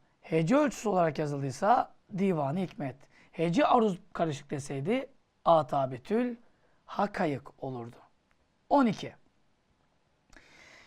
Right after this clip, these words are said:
Geçiş dönemi özelliklerinden biri değildir. Hece vezninin aruz vezninde kullanıyor olması doğru. Sözlüğüyle yazılı edebiyat birleştiğinde böyle oluyordu. Arapça ve Farsça etkisinde Araplarla yapılan savaştan sonra doğru.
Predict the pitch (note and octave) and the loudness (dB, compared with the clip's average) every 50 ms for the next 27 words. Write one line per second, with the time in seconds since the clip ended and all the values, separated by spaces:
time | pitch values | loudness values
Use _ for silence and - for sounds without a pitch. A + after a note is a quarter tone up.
0 | _ _ - E3+ G#3+ B3 - - F4+ - - D#4 B3 A#3 G#3+ G3+ G3 G#3+ G#3 F#3+ | _ _ -2 2 2 2 2 2 -2 -2 -2 -2 0 0 0 0 4 4 4 2
1 | - F#3 D#3+ D#3+ D#3 D#3+ E3+ A3 C4 D#4+ - - - _ F3 E3 F#3+ E3 C3+ A#2+ | 2 -2 -2 0 0 0 0 0 0 0 -2 -6 -10 _ -4 -2 0 0 -2 -4
2 | - - - - _ _ _ _ _ _ _ _ _ _ _ _ - - - - | -8 -16 -20 -20 _ _ _ _ _ _ _ _ _ _ _ _ -20 -20 -20 -20
3 | _ _ - - G3+ F3+ B3 E4+ F4 D#4+ C#4+ C4 G#3+ G#3+ A#3 C4 D4 D4+ - A3+ | _ _ 0 2 4 6 8 6 8 8 6 6 6 4 2 2 0 2 6 8
4 | A3+ C4 D4+ B3+ C#4 C#4 B3 G#3 A3 A#3+ A#3+ D4+ A#3+ - B3+ A#3+ A#3 A#3 A#3 A#3 | 8 8 8 4 4 2 2 4 4 2 2 0 0 2 4 6 6 6 6 6
5 | A3+ G#3+ F#3+ F3 E3+ D#3+ D3+ - - B3+ - A3 G3 F#3 F3 D#3+ F3+ A3+ - - | 6 4 4 4 2 0 -2 -2 -4 -6 -2 2 2 4 4 4 2 0 -2 -6
6 | _ _ _ _ _ _ _ _ _ _ _ _ - - - G3+ G3 G3 F3 A3 | _ _ _ _ _ _ _ _ _ _ _ _ -20 -4 0 2 2 4 4 2
7 | A3+ F#3+ F#3+ A3 B3 C4+ - - G3+ G3 G3 F#3 G#3+ G#3 G3+ F3+ F#3+ F3 A3+ A#3+ | 2 4 4 4 4 4 2 2 2 4 4 4 4 4 4 2 4 6 6 6
8 | A#3 - - G3 F#3+ F#3+ F3 - - B3+ B3+ A3 A#3 A3+ G3+ F#3+ D#3+ D3 C#3 C3+ | 6 4 0 0 0 0 0 0 -2 -2 2 4 4 4 6 4 0 0 -2 -2
9 | D3+ A#3 F4+ - - - - - - - - _ _ F#3+ A3+ C#4+ D#4 D#4 D#4 D4+ | -2 -2 -2 -2 -8 -18 -20 -20 -20 -20 -20 _ _ 8 10 10 10 8 8 4
10 | D4+ C4+ - - C#4 C#4 A#3 - C#4 C4 A#3 - - - - - C#4 C#4 D4+ - | 4 4 6 6 4 4 4 2 -2 -2 -2 -4 -10 -12 -8 -6 -2 -2 0 2
11 | - A3+ A#3+ A3+ A#3 - A#3+ B3 B3 A3+ - A3 A3+ A3 G#3 - G#3+ G#3 G#3+ G#3 | 2 4 4 2 2 2 2 2 2 2 2 2 0 0 4 2 4 4 4 2
12 | - - G#3+ G#3+ F#3 - G3 G3 G#3 G#3 E3+ F#3 F3 D#3+ C#3+ C3+ C#3+ F#3+ C4 - | 2 0 -2 -2 0 -2 0 0 0 0 0 0 0 0 -2 0 -2 -2 -2 -2